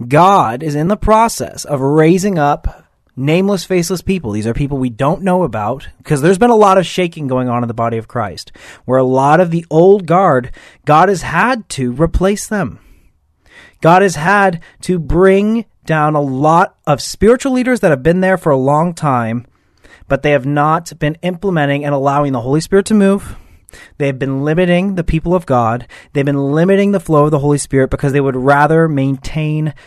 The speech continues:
the status quo. So God has had to shake up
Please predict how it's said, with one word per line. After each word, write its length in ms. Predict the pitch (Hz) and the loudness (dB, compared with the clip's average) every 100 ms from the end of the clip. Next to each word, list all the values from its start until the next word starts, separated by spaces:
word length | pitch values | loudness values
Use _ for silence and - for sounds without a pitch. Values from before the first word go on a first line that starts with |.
| _ | _
the 120 | - 120 | -12 -10
status 500 | - 139 131 139 - | -4 0 0 0 -2
quo. 380 | 131 104 - - _ _ _ _ _ _ _ _ _ - | -2 -4 -6 -20 _ _ _ _ _ _ _ _ _ -14
So 200 | - 160 | -2 -2
God 580 | 127 165 214 185 143 135 - _ | 2 4 4 4 2 -4 -12 _
has 200 | - 147 143 | -2 -2 -2
had 420 | 156 202 247 - | 0 0 0 -6
to 400 | - 104 113 175 | -10 -10 -10 -14
shake 480 | - - 214 214 - 202 | -14 -4 0 0 -2 -4
up 340 | 208 - | -2 -4